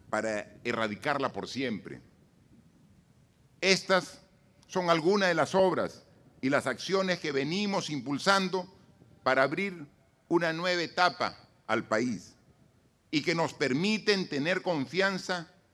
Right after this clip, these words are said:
de que el próximo año continuaremos por la senda del crecimiento, el progreso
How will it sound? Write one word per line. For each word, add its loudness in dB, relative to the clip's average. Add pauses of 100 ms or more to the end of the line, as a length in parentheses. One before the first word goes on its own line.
(220)
de 0
que -4
el -2
próximo 0
año -2 (760)
continuaremos 0 (600)
por 0
la 2
senda -2
del -4
crecimiento, -2 (600)
el -2
progreso 0